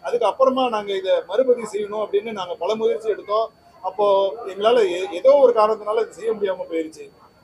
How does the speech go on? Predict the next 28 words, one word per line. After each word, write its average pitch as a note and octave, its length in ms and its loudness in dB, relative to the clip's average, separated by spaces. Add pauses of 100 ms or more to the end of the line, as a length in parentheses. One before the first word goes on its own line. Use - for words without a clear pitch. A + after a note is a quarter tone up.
அதுக்கு G#3+ 380 2
இருபத்தி B3 280 2
நாலு A3 180 0
வருடம் A3+ 340 2
காத்து G#3+ 240 -4
கொண்டு G3+ 420 -2 (100)
இருக்கிற F3+ 260 -4
மாதிரி G3 240 0
ஒரு F3 100 -10
சூழ்நிலை G3+ 340 -8 (100)
ஆயிருச்சு E3 220 -2
இன்னைக்கு A3+ 500 -6
அந்த, F#3 360 0 (320)
அஹ், F3+ 180 -2
தருணம். G3 440 -4
அதனால F#3 420 0
அதுக்காக F3 460 -2
நான் E3+ 320 -4
வந்து F3 420 -4 (240)
இறைவனையும், G3 560 -4
அஹ், D3+ 460 -10 (180)
அப்பாவையும் F#3 760 -4 (140)
நான் D#3+ 200 -8
இந்த D#3 120 -12
சமயத்துல F3 640 -6 (240)
நன்றி F3 200 -8
கூற E3 240 -2
கடமைப்பட்டிருக்கேன். D#3 840 -8